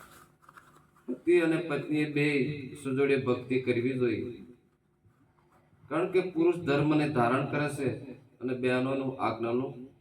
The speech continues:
પાલન કરે છે. આગળ જુઓ પૂર્વના દાખલા, જેણે જેણે જતી સખી જોડે જે ભક્તિ કરી છે એના ઇતિહાસ છે, સજોડે જેના નામ બોલાય છે.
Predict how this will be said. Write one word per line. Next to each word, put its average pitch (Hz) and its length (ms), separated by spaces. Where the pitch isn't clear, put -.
પાલન 120 300
કરે 135 260
છે. - 240
આગળ 160 340
જુઓ 165 320
પૂર્વના 160 560
દાખલા, 143 760
જેણે 147 260
જેણે 139 300
જતી 123 300
સખી 135 260
જોડે 123 580
જે 156 120
ભક્તિ 160 480
કરી 165 260
છે 160 60
એના 151 140
ઇતિહાસ 139 680
છે, 131 200
સજોડે 143 420
જેના 131 240
નામ 127 360
બોલાય 127 380
છે. 110 280